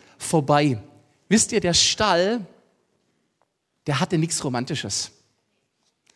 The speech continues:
Überhaupt nicht. Es war zugig, es war kalt, es war schmutzig und es stank. Warum? Weil es ein Stall ist. Wisst ihr, wir haben an Weihnachten bei uns so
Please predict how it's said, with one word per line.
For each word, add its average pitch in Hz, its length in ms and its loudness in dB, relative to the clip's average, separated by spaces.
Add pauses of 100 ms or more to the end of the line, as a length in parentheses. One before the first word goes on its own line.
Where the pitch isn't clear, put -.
(240)
Überhaupt 165 480 0
nicht. - 260 -6 (580)
Es - 140 -4
war 139 140 0
zugig, 262 680 0 (1000)
es - 180 -2
war 135 100 0
kalt, 196 580 -4 (260)
es - 200 -6
war 127 100 -2
schmutzig - 800 -6 (480)
und 208 480 2 (840)
es 120 300 -4
stank. - 520 -8 (680)
Warum? 160 460 2 (1080)
Weil 165 120 -2
es - 100 -8
ein 123 60 -8
Stall 180 320 -6
ist. - 340 -14 (1500)
Wisst 160 160 -4
ihr, 180 100 0
wir 214 200 4
haben 202 260 0
an 160 140 -2
Weihnachten 156 500 -2
bei 135 100 -2
uns 160 300 -2
so 123 340 -2